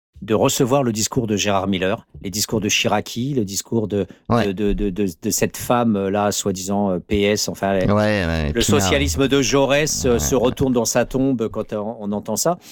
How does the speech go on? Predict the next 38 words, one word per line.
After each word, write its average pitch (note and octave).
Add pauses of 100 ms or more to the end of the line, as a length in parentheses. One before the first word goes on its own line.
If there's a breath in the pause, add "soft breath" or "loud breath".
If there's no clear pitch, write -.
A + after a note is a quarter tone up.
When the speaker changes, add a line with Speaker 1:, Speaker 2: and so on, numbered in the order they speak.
(220 loud breath)
Speaker 1:
Et, A2+
et, B2
et G#2
c'est A2+
Enthoven A#2
qui -
parle G#2+
de G#2
dégâts G#2
collatéraux A#2
et, G#2 (240 loud breath)
et G#2+
ces A2+
gens A#2
qui A2+
disent A2
que, -
euh, G#2
parce G2+
que, -
euh, G#2+
derrière G#2
le G#2+
Hamas, G#2+
il -
y G2+
aurait G#2
eu G2
des, G2
des G2+
habitants G#2
de G#2+
Gaza G#2+
à G#2
suivre, G#2
donc G#2+
du G#2+
coup, A#2+